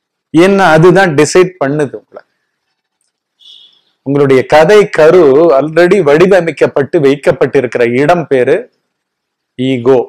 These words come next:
அகந்தை, நான் பாவம். முடிச்சாச்சு. அஞ்சு அறிவு வரைக்கும் இருக்கிற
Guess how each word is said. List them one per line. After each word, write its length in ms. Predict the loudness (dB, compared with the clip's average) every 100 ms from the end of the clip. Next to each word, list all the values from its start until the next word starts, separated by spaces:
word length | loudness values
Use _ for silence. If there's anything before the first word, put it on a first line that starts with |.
| _ _ -10
அகந்தை, 400 | -6 -6 -2 -4 -4 _ _ -14
நான் 200 | -14 -12
பாவம். 260 | -16 -16 _ _ _ _ _ _ _ _ _ _ _ _ _ -4
முடிச்சாச்சு. 680 | 0 0 0 -2 -2 -12 -14 _ _ _ _ _ -8 -8 -8 _ _ _ _ _ _ _ _ _ _ _ _ _ _ _ _ _ _ _ -8
அஞ்சு 360 | -4 -2 2 4 4
அறிவு 260 | 2 2 4
வரைக்கும் 400 | 2 2 -2 -4 0
இருக்கிற 280 | -2 0